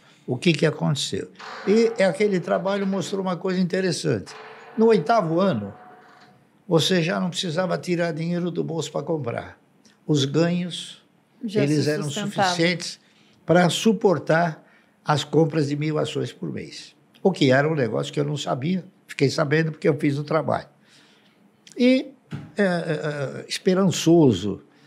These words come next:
Speaker 1: de que, é, as ações pudessem efetivamente proporcionar uma renda mensal digna, eu denominei esse trabalho de Ações Garante o Futuro. Eu não tinha certeza, eu tinha esperança, não é isso?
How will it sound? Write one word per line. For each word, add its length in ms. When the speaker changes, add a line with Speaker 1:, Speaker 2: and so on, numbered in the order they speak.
Speaker 1:
de 180
que, 500
é, 480
as 180
ações 340
pudessem 680
efetivamente 1000
proporcionar 840
uma 220
renda 280
mensal 480
digna, 680
eu 540
denominei 640
esse 140
trabalho 500
de 240
Ações 540
Garante 480
o 40
Futuro. 500
Eu 80
não 140
tinha 240
certeza, 560
eu 40
tinha 160
esperança, 640
não 100
é 60
isso? 280